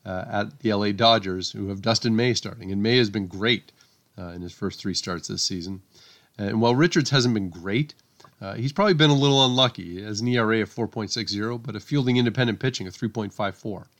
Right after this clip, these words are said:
So I like Richards, whose, you know,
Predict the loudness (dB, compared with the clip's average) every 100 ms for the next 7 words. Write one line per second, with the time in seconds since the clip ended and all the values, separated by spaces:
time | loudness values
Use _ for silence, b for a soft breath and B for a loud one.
0 | b b b b -6 -2 -4 -6 _ b
1 | b _ -2 -2 -4 -12 _ -8 0 4
2 | 2 4 0 4 2 2 -6 b b _
3 | 2 4 2 0 -6 -8 -6 -8 -12 _
4 | -20 -20 _ -8